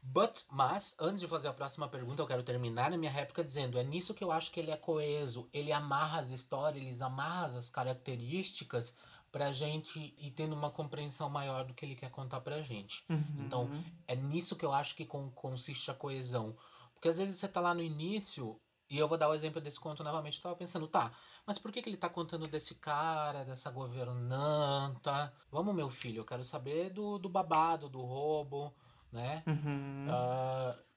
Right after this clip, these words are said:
Speaker 1: e depois eu, eu entendi o porquê dessa introdução. Mas agora, quero te fazer uma pergunta que é o seguinte. Ah, a gente sabe que em situações de, de, de, como é que eu posso dizer,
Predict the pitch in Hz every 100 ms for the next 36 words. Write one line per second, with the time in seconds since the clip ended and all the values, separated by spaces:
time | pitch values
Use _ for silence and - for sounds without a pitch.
0 | _ - 131 143 185 180 _ 123 127 127
1 | 127 135 147 139 139 143 143 160 135 131
2 | 139 - 151 - 131 127 123 139 131 143
3 | 135 - - 104 - _ _ _ _ -
4 | - - 170 190 202 240 190 113 107 113
5 | 147 127 - _ _ - 117 - - 117
6 | 113 107 107 104 123 120 131 - 160 107
7 | 98 - - - - - - - 123 123
8 | 123 127 127 131 160 175 - 123 123 127
9 | - 131 113 104 - 120 - 123 110 -
10 | - 110 110 104 101 104 101 98 92 95
11 | 98 98 - 101 107 107 101 107 - 113